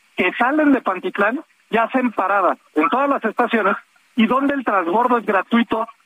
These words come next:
para las y los usuarios. Traen su tarjeta de movilidad integrada, si ya pagaron en el metro, ya no tienen que pagar el autobús, si ya pagaron el autobús, ya no tienen que pagar el metro. Adicionalmente, incrementamos el número de unidades de Metrobús que sale de Pantitlán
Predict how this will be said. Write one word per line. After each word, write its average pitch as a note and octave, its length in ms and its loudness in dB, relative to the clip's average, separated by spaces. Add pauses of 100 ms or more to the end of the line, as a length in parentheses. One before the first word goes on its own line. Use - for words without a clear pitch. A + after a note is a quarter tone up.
para G3 200 0
las G3 180 -2
y G3+ 40 0
los F#3+ 140 0
usuarios. D#3 400 -2
Traen F#3 200 0
su G#3 80 -2
tarjeta F#3+ 320 -2
de F3+ 80 0
movilidad F3+ 180 2
integrada, A#3 460 0
si F#3 100 -4
ya F#3+ 100 2
pagaron F#3+ 320 -2
en F3+ 120 0
el G3+ 100 0
metro, A#3+ 380 -2 (280)
ya F#3 80 2
no G3 120 0
tienen F#3 240 -2
que F3 80 0
pagar F3 260 0
el F#3 80 0
autobús, A#3 380 0
si G3 60 0
ya F#3+ 60 2
pagaron F#3+ 260 0
el F3 40 2
autobús, G#3 300 -2
ya G3+ 40 2
no F#3 100 0
tienen F3 200 0
que - 80 -4
pagar D#3+ 340 0 (280)
el D#3 160 0
metro. D#3 240 -2 (420)
Adicionalmente, A3+ 1120 0 (460)
incrementamos G#3+ 880 0 (380)
el F3+ 140 0
número C#4 320 4
de A3+ 60 2
unidades G#3+ 360 2
de F3 100 -2
Metrobús F#3 540 0
que A#3+ 100 0
sale G#3 260 0
de G3 140 0
Pantitlán G3 640 0